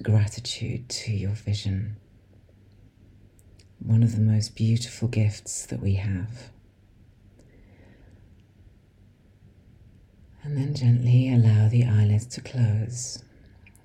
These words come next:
And as soon as we close our eyes, we have closed off a huge proportion of our sensory input. So I want you to now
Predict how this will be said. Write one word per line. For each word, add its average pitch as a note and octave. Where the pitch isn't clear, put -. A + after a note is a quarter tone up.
And B2+
as B2+
soon C3+
as A#2+
we A#2+
close A#2
our A2
eyes, G#2+
we A2
have -
closed A#2+
off A2
a G#2+
huge C#3+
proportion G#2
of B2
our G#2+
sensory F#2+
input. -
So -
I D3+
want D3
you D3+
to -
now B2+